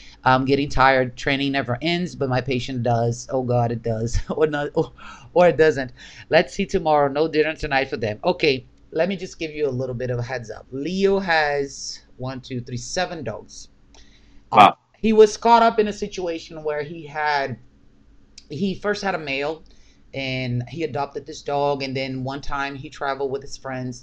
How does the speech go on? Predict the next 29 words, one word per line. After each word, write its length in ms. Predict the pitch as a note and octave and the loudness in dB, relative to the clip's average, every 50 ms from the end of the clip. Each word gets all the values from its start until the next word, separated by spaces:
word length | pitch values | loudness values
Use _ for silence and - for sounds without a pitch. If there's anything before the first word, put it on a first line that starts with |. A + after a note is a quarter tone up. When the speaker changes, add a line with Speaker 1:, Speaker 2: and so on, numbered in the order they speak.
| - - | -10 -8
Speaker 1:
to 380 | C#3 B2 B2 B2 A#2+ A#2 A#2+ A#2+ - _ _ - - - - - _ _ _ _ _ - - - | -6 -4 -4 -4 -4 -6 -8 -10 -14 _ _ -20 -20 -20 -20 -20 _ _ _ _ _ -14 -10 -2
kind 180 | - F4+ F#4+ F#4+ | 2 2 4 4
of 80 | F4 | 4
like 220 | C#4 A3 G#3 G3+ F3 | 4 4 4 2 0
a 40 | C3 | -4
farm, 440 | - - - C#3 D3 D#3 D#3+ E3+ | -6 -4 -2 0 0 0 0 -2
not 160 | F3 F#3 F#3 D#3+ | -4 -4 -4 -4
really 240 | D#3+ D#3+ D#3 C#3+ | -4 -4 -2 -2
a 60 | C3+ B2 | -4 -4
farm, 360 | - - C3+ C3 C3+ C#3 B2+ | -4 -4 -4 -4 -4 -4 -4
but, 100 | C#3 C3+ | -4 -4
like, 220 | C3 B2+ A#2+ A#2+ - | -4 -4 -4 -6 -10
something 400 | - - - A3+ A#3+ B3 - F3 | -14 -10 -8 -8 -6 -6 -4 -2
like 180 | D3+ C#3 B2+ A#2 | 0 0 0 -2
a 80 | A#2 A2+ | -4 -6
farm, 480 | - - A2 A#2 A#2+ B2 B2+ C3 - - - _ | -4 -2 -2 -2 0 -2 -4 -6 -10 -16 -16 _
and 300 | C3 C3+ C#3 C#3 C3+ C3 | -6 -6 -4 -4 -2 -2
he 100 | B2 D#3 | -2 -2
was 160 | D#3 C#3 B2+ B2+ | -2 -2 -4 -4
with 140 | F3+ - - - | -6 -10 -10 -10
his 180 | - - C4+ - | -8 -8 -6 -2
friends, 300 | - G#3+ G3 G3 G3 F#3+ | 0 2 2 2 2 2
and, 120 | G3 G3 - - | 0 0 0 -4
uh, 100 | - - | -6 -6
this 220 | - F#3+ G3 - - | -6 -6 -6 -2 0
little 180 | F#3+ G#3 G#3 | 2 2 2
female 380 | G3+ - G3 F#3+ F3+ F3 F3+ D#3+ | 0 0 -4 -4 -2 -2 -2 -2
showed 320 | - - D#3+ D3 C#3 C3 | -2 -2 0 0 0 0
up. 180 | B2+ A#2 - | -2 -4 -8